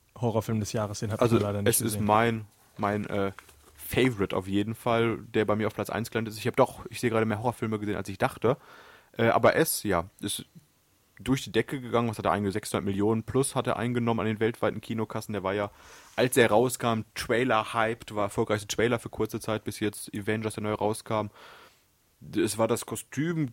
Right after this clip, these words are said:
Speaker 2: der Halloween zweitausendsiebzehn, haben wir ja, zweitausendsiebzehn haben wir noch. <laughs> Ja, das beste Kostüm des Jahres, haben viele sich als Clown verkleidet, der rote Ballon war wieder in. Also der Film hat schon wieder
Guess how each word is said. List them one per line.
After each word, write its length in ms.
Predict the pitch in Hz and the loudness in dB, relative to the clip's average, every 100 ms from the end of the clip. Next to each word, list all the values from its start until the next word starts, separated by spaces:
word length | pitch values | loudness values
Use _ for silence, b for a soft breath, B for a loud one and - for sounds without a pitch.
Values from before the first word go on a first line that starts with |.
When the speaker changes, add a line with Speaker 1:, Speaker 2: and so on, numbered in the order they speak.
| - 117 | -6 -2
Speaker 2:
der 80 | |
Halloween 360 | 117 147 139 139 | 4 4 4 0
zweitausendsiebzehn, 1600 | - 113 113 107 104 - _ - 98 139 - - 147 139 131 117 | 0 0 0 -2 -4 -12 _ -16 -6 -6 -6 -6 0 0 0 -6
haben 100 | 98 | -8
wir 80 | 90 | -8
ja, 60 | |
zweitausendsiebzehn 440 | 80 90 90 - 113 | -6 -6 -6 -6 -4
haben 60 | |
wir 60 | 113 | 0
noch. 180 | 123 - | 0 4
<laughs> 100 | 110 - - B B B B B - | 4 2 -8 B B B B B 0
Ja, 120 | 104 | 0
das 80 | 98 | 2
beste 260 | 117 - | -2 0
Kostüm 400 | 120 113 - 127 | -2 -2 0 0
des 140 | 117 107 | 0 2
Jahres, 580 | 117 131 131 127 - - - | 4 4 4 -2 -4 -14 -10
haben 140 | 120 | -8
viele 220 | - 117 | -8 -8
sich 100 | 107 | -4
als 140 | 95 - | -4 0
Clown 240 | 131 127 | 0 0
verkleidet, 460 | 117 - 117 110 110 | -4 -2 -2 0 -4
der 80 | |
rote 240 | 104 110 113 | -2 -4 0
Ballon 340 | 113 123 135 | 0 0 0
war 160 | 120 107 | -2 0
wieder 200 | 110 - | -2 -2
in. 120 | 104 | -2
Also 160 | 95 101 | -4 -4
der 100 | 98 | -4
Film 340 | 127 127 120 | 0 0 0
hat 180 | 120 - | -4 -2
schon 180 | 113 104 | -6 -2
wieder 300 | 104 101 | 0 -2